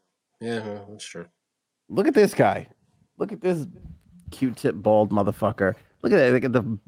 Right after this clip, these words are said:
Speaker 2: look at the background, how blurry it is in bokeh. That's a professional shot right there.
Speaker 1: I mean, I
Speaker 2: Where's
Speaker 1: guess.
Speaker 2: the, where's the Photoshop team that worked on this bald asshole? Who's this guy?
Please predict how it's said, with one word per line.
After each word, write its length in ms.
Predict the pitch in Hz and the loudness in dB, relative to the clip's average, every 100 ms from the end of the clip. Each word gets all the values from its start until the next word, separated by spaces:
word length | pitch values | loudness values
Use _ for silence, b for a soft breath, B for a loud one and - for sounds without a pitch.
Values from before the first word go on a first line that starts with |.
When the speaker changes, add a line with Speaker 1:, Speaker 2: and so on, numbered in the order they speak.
| - | -8
Speaker 2:
look 160 | - 151 | 0 2
at 80 | 196 | 4
the 80 | 127 | 2
background, 520 | 98 113 127 131 131 | 2 0 2 4 4
how 80 | 107 | 4
blurry 380 | 95 107 127 139 | 2 4 4 4
it 60 | |
is 180 | 147 135 | 4 4
in 120 | 101 | 2
bokeh. 300 | 113 110 127 | 2 2 2
That's 180 | 190 - | 2 2
a 40 | |
professional 720 | 185 143 - 160 170 175 151 131 | 2 2 2 0 2 2 4 2
shot 420 | - 165 151 113 | 2 4 4 4
right 240 | 107 98 | 2 2
there. 380 | 101 95 92 160 - _ _ _ _ _ _ _ _ _ 110 | 2 0 0 -4 -12 _ _ _ _ _ _ _ _ _ -10
Speaker 1:
I 60 | |
mean, 120 | 110 | -6
I 80 | 95 | -4
Speaker 2:
Where's 280 | 87 165 185 185 - | 2 6 6 6 2
Speaker 1:
guess. 0 | 127 | -2
Speaker 2:
the, 20 | - - | -4 -2
where's 300 | 131 180 175 | 4 6 6
the 80 | 170 | 4
Photoshop 680 | - 175 170 165 180 160 156 | 6 8 8 6 4 4 4
team 200 | 175 160 | 6 6
that 140 | 147 | 6
worked 260 | 147 151 151 | 4 4 4
on 160 | 139 135 | 4 4
this 140 | 160 | 2
bald 300 | 117 107 101 | 2 0 2
asshole? 520 | 101 101 - 92 90 - _ _ _ _ _ _ _ - | 0 0 -2 -2 -4 -8 _ _ _ _ _ _ _ -4
Who's 160 | 170 | -4
this 160 | 135 104 | -4 -10
guy? 240 | 95 80 | -12 -16